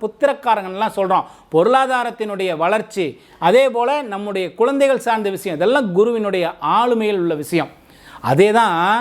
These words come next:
ஜனனகால ஜாதகத்துல குரு பகவான் நல்ல ஸ்தானத்தில் நின்று திசா புத்தி நடத்தினார்னா நன்மையான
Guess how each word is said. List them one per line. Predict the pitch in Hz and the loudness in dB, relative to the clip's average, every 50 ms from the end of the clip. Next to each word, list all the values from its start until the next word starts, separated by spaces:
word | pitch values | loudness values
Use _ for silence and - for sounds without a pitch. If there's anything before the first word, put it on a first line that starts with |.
| 247 240 - _ _ 131 120 165 | -4 -8 -16 _ _ -10 -4 -2
ஜனனகால | 175 202 254 285 285 254 262 247 233 208 175 160 | 0 0 2 2 2 2 2 2 0 0 -2 -2
ஜாதகத்துல | 180 185 196 208 208 190 175 - - 156 151 160 180 208 247 240 - - _ _ _ - 143 156 | 0 0 0 0 -2 -6 -8 -10 -8 -6 -4 0 0 0 0 -2 -8 -18 _ _ _ -10 0 2
குரு | 220 262 285 262 | 2 2 4 4
பகவான் | 269 226 196 220 233 262 269 240 202 190 | 2 0 2 -2 -2 -2 -2 -2 -2 -2
நல்ல | 202 247 285 294 233 233 | -2 0 0 0 -2 -2
ஸ்தானத்தில் | - - - 214 208 233 269 285 269 - - 254 247 240 226 214 | -2 -4 -2 0 0 2 0 0 -2 -2 0 -2 0 0 -2 -2
நின்று | 202 202 214 226 240 285 294 254 185 196 | -2 0 0 2 2 2 2 2 2 -2
திசா | 185 208 269 277 269 254 | 0 2 2 2 2 0
புத்தி | 247 190 185 220 208 | -6 -6 -6 -8 -6
நடத்தினார்னா | 196 196 196 - - 208 196 190 175 190 247 277 285 262 202 147 - - - - - - 170 | -6 -6 -8 -8 -8 -6 -4 -4 -2 0 0 0 2 2 0 -2 -6 -12 -20 -20 -14 -4 -2
நன்மையான | 180 202 240 262 285 285 285 285 | 0 0 2 0 0 2 2 0